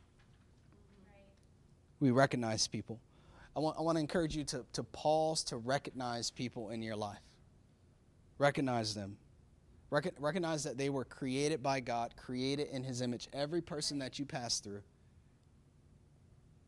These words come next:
Speaker 2: they have God-given potential. They are contributors to the world.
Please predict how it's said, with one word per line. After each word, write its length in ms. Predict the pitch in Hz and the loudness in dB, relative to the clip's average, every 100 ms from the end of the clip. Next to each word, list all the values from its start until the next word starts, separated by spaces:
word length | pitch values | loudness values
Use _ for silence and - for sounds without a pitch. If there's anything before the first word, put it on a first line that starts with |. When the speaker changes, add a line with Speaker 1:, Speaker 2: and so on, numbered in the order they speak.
| - | -10
Speaker 2:
they 80 | 143 | -2
have 220 | 131 110 | -2 0
God-given 560 | 135 151 156 151 151 139 | 4 6 4 0 -4 -4
potential. 480 | 131 - 120 123 110 | -6 -6 -6 -6 -4
They 180 | 123 107 | -4 -4
are 200 | 110 113 - | -6 -6 -10
contributors 880 | 135 - - 180 190 175 160 - | -10 -8 -6 -2 0 0 -2 -6
to 120 | - | -8
the 80 | 143 | -6
world. 360 | 127 110 104 | -4 -2 -2